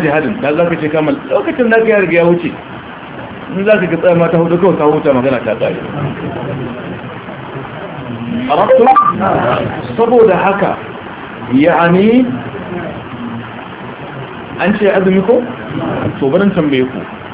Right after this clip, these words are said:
Mutumin nan da bisa tsautsayi ya kashe wani ya mutu, sai ya yi azumi kwana hamsin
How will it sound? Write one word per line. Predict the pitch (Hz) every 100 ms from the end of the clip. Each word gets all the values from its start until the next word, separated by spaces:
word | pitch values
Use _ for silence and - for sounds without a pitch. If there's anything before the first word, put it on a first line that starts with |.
| - - - 127
Mutumin | 156 269 277 226
nan | 220 190
da | 165
bisa | - 185
tsautsayi | 143 151 139 156 170
ya |
kashe | 175 185 156
wani | 135 143
ya | 139
mutu, | 139 135 - - - - - - - - - - - -
sai | 170
ya | 185 190
yi | 185 185
azumi | 170 175 160 143 135 -
kwana | 160 160 160 160 160 160
hamsin | 123 127 131 120 113 110 - 135 165 165 165